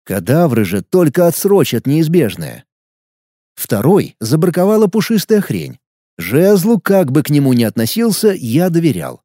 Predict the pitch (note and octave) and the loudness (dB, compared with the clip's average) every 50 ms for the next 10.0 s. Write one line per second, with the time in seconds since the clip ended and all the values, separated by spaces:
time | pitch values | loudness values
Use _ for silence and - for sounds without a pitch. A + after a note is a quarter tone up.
0 | _ _ _ _ _ _ A2+ A#2 B2 D3+ G3 F#3+ C3+ A#2+ A#2 A#2 C3 D#3 D#3+ C#3+ | _ _ _ _ _ _ -6 -4 -2 -2 -2 -2 0 0 0 0 0 0 0 2
1 | E3 F3 E3+ C#3+ - C#3 D3 E3 D#3 C3+ E3 F#3+ F3+ E3+ E3 D#3+ E3+ F3+ E3+ D#3+ | 2 0 0 -2 -2 -4 -2 -2 -2 0 0 0 0 2 2 2 0 0 0 -2
2 | - - E3+ F3 F3 D3+ C#3 E3+ F#3 F3+ - - - A3+ G#3 - - G2+ F2+ E2+ | -2 -4 -2 -2 -2 0 0 0 -2 -2 -4 -6 -2 -2 -2 -2 -2 -4 -8 -8
3 | D#2+ C#2+ - _ _ - D3 E3+ E3+ - - - E3 E3 D#3 C3 B2 D3+ D#3 E3+ | -10 -12 -14 _ _ -8 -6 -6 -6 -6 -4 -2 0 2 2 2 2 0 2 2
4 | F3+ D3+ D3 C#3+ C3+ - C#3+ C#3 D3 C3 - C#3 B2+ - - G#3+ G#3+ F3+ - - | 2 2 2 2 0 0 0 0 0 0 0 0 -2 -2 -2 0 0 0 -2 -4
5 | - F3 D#3+ C#3+ C3 C3+ F3+ G#3+ F3 C#3 - - C3+ E3+ E3 D3+ D#3+ D#3 C#3+ - | -6 -6 -6 -4 -4 -2 0 0 0 -2 -2 -2 -2 0 0 2 0 0 -2 -4
6 | G#2 F2+ D#2+ D2 D2 C2+ C2 - _ _ _ _ _ _ _ _ _ _ _ - | -8 -10 -10 -12 -14 -16 -16 -20 _ _ _ _ _ _ _ _ _ _ _ -14
7 | - - C3 A#2+ A2+ - A2+ A2+ G#2+ A2+ F3+ A3 - - G#3+ A3 A3+ G#3+ - - | -6 -2 -2 -2 -2 -2 0 0 2 4 4 2 2 2 2 2 2 2 2 0
8 | A#3 F#3+ G3+ G3 D3 - - G#3 A#3 A3+ A#3+ G#3+ - - - F3+ G#3+ A3+ A3 E3+ | 0 0 2 0 0 0 -2 -2 0 0 0 0 -2 -4 -4 -2 0 0 0 -2
9 | - G#3 G#3+ G#3+ E3 - F3+ F#3+ G3 G3 E3+ A#2 F#2+ D2+ D#2 - - - C#2 B1+ | 0 2 2 2 2 2 0 0 0 0 0 -2 -6 -6 -8 -10 -10 -10 -12 -12